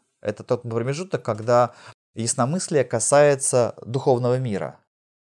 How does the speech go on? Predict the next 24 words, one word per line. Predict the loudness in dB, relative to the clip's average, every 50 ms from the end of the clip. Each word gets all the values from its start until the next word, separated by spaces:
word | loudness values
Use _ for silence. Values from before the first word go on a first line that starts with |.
| _ _ _
Когда | -2 -2 -2
из | -2 -2
духовного | -4 -2 -2 -2 0 0 -2 -2
мира | -2 -2 -2 -2
приходит | -4 -8 -8 -6 -6 -6
какая-то | -6 -4 -2 -2 0 0 0
энергия, | 2 2 2 2 2 0 0 -2 -2 -4 -10 -20 -20 -12 -8
и | -6 -6
в, | -6 -8 _ _ -20 -20 -18
в | -18 -18 -4
точке | 0 0 0 0 0 -6 -4
касания, | 0 0 0 2 4 4 4 4 2 2 2 0 0 -2 -6 -12 -20 -20 _ _ -8
э, | -6 -4 -4 -4 -6 -8 -12 -16 -20 _ _ _ _ _ _ _
происходит | 0 0 0 2 0 0 0
процесс. | 0 -2 -2 -2 -4 -6 -6 -4
Вы | -2
заметили, | -2 -2 -2 -4 -6 -8 -10
что | -6 -2 -2
озарение, | -2 0 0 0 0 -2 -2 -4 -4 -4
оно | -4 -4 -6
не | -6 -6 -6
является | -6 -6 -4 -2 -2 -2 -4 -8
просто | -8 -6 -6 -6 -6 -6 -8
пониманием, | -8 -6 -6 -4 -2 0 2 2 2 0 -2 -4 -6 -8